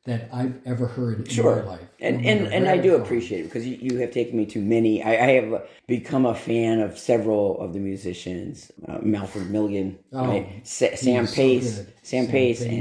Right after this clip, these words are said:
Speaker 2: and, and the Gilded Grit.
Speaker 1: Absolutely.
Speaker 2: Absolutely. Yeah, they've been, they've been good. So I do try to catch them. Luckily, Malford is,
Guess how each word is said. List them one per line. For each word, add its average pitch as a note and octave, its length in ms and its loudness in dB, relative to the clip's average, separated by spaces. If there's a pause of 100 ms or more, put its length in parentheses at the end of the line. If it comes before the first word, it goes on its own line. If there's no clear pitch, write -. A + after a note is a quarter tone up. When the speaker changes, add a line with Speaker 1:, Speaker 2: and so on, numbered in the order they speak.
(100)
Speaker 2:
and, - 100 -6
and G#2 120 0
the G2+ 60 -2
Gilded G2+ 300 -2
Grit. A2 260 0
Speaker 1:
Absolutely. A2 60 0
Speaker 2:
Absolutely. G#2 640 -2 (240)
Yeah, A2 180 2
they've A#2 220 4
been, A#2 180 6
they've A2+ 140 2
been A2+ 120 0
good. A2+ 200 2
So C3 120 0
I A#2+ 40 4
do B2+ 160 -2
try B2+ 160 -2
to G#2+ 60 -2
catch - 280 -8
them. G#2 320 -2 (300)
Luckily, A2 340 2
Malford F#2 460 -10
is, - 320 -16